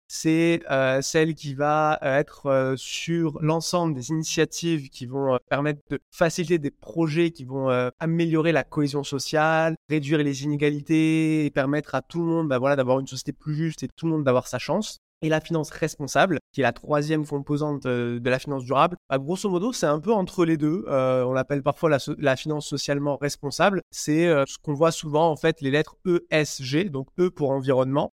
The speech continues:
S pour, euh, social ou sociaux et G pour gouvernance. Donc, c'est la finance qui va prendre en responsable ces trois critères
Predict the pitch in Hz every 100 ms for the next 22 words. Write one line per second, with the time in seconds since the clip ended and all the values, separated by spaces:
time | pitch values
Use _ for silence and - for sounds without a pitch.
0 | _ - 165 - - 139 127 127 123 139
1 | - 156 147 131 135 - 160 180 139 160
2 | 160 131 139 135 131 135 156 135 123 131
3 | 123 - 151 165 - 127 - 151 143 135
4 | - 135 151 - 139 - 165 - 139 156
5 | 170